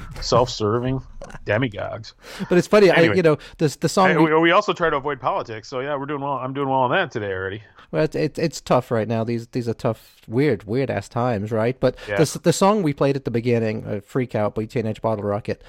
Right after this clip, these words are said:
Speaker 1: that is, uh, I, I chose that because talk about a sign of the times. People freaking the fuck out
Speaker 2: Yeah.
Speaker 1: are with, uh, at the stores buying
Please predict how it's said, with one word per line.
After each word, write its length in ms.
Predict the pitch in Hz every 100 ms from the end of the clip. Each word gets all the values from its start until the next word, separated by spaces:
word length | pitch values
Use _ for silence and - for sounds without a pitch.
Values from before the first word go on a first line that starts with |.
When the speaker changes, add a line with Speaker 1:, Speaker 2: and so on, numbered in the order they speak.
| - -
Speaker 1:
that 260 | - 151 156
is, 300 | 135 123 117
uh, 400 | 117 110 107 101 - _ - _ _ _ _ _ _ _ _
I, 100 | - -
I 100 | -
chose 420 | 147 - 165 175 -
that 280 | 208 214 -
because 240 | - 160
talk 240 | - 202
about 180 | 156 139
a 40 | 107
sign 320 | - 143 131
of 60 |
the 60 | 107
times. 460 | - 135 127 98 - - - -
People 420 | - 240 - 110
freaking 600 | - - - 220 - 127
the 80 | 95
fuck 440 | - - 254 185
out 240 | 160 147 95
Speaker 2:
Yeah. 60 | - - -
Speaker 1:
are 80 |
with, 240 | 160 151 131 -
uh, 80 | 151 -
at 100 | -
the 100 | 127
stores 540 | - - 208 208 170
buying 260 | - 143